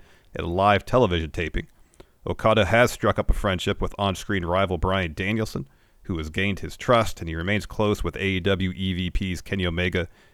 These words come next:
and the Young Bucks, Matt and Nick Jackson." He continues, There is also significant interest from W W E, especially from Paul Triple H Levesque and Shawn Michaels. Sports Illustrated has confirmed. While it's difficult to procure information from Okada's camp, multiple sources close to New Japan revealed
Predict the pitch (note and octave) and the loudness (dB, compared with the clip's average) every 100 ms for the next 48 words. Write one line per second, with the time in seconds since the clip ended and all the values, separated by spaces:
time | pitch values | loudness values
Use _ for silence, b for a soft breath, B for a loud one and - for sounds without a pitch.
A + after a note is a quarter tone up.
0 | - F#2+ F2+ F2 G2 E2 F#2+ F2 - - | -4 -2 -2 -2 -2 0 0 0 -4 -14
1 | - _ - F#2+ F#2 - E2 E2+ E2 - | -20 _ 0 2 2 -2 -6 -4 -4 -2
2 | A#2 A#2 - A#2 G#2+ E2 - - - C3 | 2 4 2 -2 -6 -6 -12 -8 2 4
3 | A2+ G#2+ F2+ F2 F2 - A2+ - G2+ - | 4 2 2 0 0 0 0 2 -2 -4
4 | A2 - - - A#2+ G#2+ F#2+ A2 - D#2+ | 2 4 4 2 0 0 -2 -2 -4 -6
5 | D#2+ F#2 F2 G#2+ F2+ - A2+ - G2+ - | -2 -2 0 -2 -2 2 2 2 -4 -4
6 | E2+ - G#2+ G2+ - - G2+ G2 - E2+ | -4 0 2 2 -2 -8 -4 -6 -6 -8
7 | E2 A2+ - b b b - - - G2 | 0 0 0 b b b -14 -6 0 2
8 | E2+ G#2 G#2+ G#2 F#2+ - b b b - | 4 4 4 0 -2 -6 b b b -18
9 | - F#2+ E2+ F#2 F2 - F#2 E2+ E2 F2 | -2 0 0 -2 -2 -2 -2 0 0 -4
10 | - - A#2+ A#2 A2+ G#2+ b b b b | -6 -2 2 4 4 0 b b b b
11 | - F#2 E2+ G#2+ - G2+ - - - - | 0 0 0 -4 -2 -4 -4 -4 -4 -2
12 | A2+ G#2+ G2 - F2+ A2 - F2+ F2+ E2+ | 0 0 0 -4 -2 0 -2 -6 -6 -2
13 | - G#2 E2 - A#2 A#2 - A2+ - F2 | 2 2 0 -4 0 0 0 -4 -2 -4
14 | F#2+ F#2 - - B2 B2 - F2+ E2 F#2 | 0 0 -2 -2 2 2 2 -6 2 2
15 | E2+ D#2+ F2 F#2 | 2 -4 -4 -4